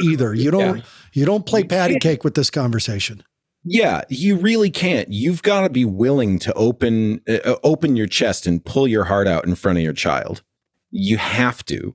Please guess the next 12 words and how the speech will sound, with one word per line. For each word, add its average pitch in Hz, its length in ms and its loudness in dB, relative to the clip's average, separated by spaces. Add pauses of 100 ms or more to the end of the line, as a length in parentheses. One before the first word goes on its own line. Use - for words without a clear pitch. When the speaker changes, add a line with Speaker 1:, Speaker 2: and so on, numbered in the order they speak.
(120)
Speaker 2:
because 101 720 0
i-, 110 180 0
when 107 280 2
they 113 140 2
recognize 101 800 0
that 85 120 -2
you're 95 140 2
willing 90 560 2
to - 140 -6
be 80 240 -2
so 117 380 0
honest, 104 760 -2